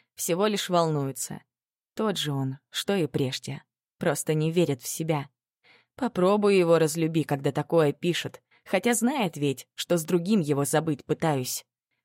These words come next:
Примчится, уверена, даже проверять не надо. Точно знаю, снова спасать кинется, не думая о последствиях. Привожу себя в порядок перед зеркалом, подкрашиваю губы и поправляю волосы, торопясь вернуться к Геннадию.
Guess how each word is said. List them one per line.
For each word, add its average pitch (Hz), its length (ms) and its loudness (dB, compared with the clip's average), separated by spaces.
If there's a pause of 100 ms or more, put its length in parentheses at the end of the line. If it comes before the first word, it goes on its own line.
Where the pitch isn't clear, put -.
Примчится, 170 640 -2
уверена, 156 460 2
даже 160 260 0
проверять 180 540 0
не 151 100 2
надо. 135 400 -2 (540)
Точно 147 400 0
знаю, 139 340 0
снова 175 360 -2
спасать 139 460 -6
кинется, 135 600 -4 (460)
не 196 200 4
думая 170 440 2
о 139 140 -4
последствиях. 143 840 -2 (360)
Привожу 220 400 0
себя 202 260 -2
в - 80 -6
порядок 185 480 0
перед 151 300 0
зеркалом, 185 540 0
подкрашиваю 143 760 -2
губы 185 340 2
и - 20 0
поправляю 185 640 0
волосы, 139 760 -6
торопясь 170 520 2
вернуться 160 520 0
к 160 40 -2
Геннадию. 156 720 -2